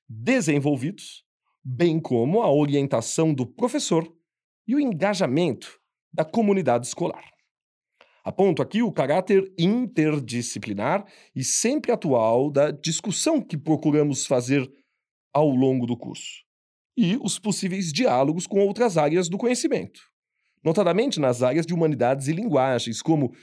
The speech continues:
história, geografia, sociologia, filosofia e literatura. Nestas áreas, discutem-se espaços de representação, espaços artísticos, questões atuais relativas à utilização do espaço público,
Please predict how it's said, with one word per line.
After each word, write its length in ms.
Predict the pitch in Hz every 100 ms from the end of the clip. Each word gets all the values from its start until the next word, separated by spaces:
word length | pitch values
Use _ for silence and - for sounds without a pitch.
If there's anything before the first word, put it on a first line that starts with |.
| _
história, 480 | - - 160 147 117
geografia, 720 | 123 120 117 - 180 156 117 - _
sociologia, 1000 | - - 185 - 147 117 117 147 170 113 - _
filosofia 1000 | - 220 214 135 131 - 180 180 180 170 -
e 180 | 165 165 -
literatura. 800 | 151 165 - 143 160 - - - _ _ _ _ _ _ _ _
Nestas 420 | 135 135 127 117
áreas, 580 | 165 196 135 113 120 -
discutem-se 880 | 254 - 277 302 175 - 143 127 123
espaços 680 | - - - 196 - 156 131
de 80 |
representação, 880 | 131 131 127 123 120 110 - 131 127 - _ _ _
espaços 440 | - - 147 135 131
artísticos, 600 | 117 - 151 - 131 - _ _
questões 540 | 190 190 - 165 156
atuais 540 | 143 139 131 131 123 110
relativas 800 | - 156 135 - 202 196 123 117
à 60 |
utilização 560 | 135 151 127 123 - 135
do 60 |
espaço 340 | 117 - 110 -
público, 420 | 175 160 156 -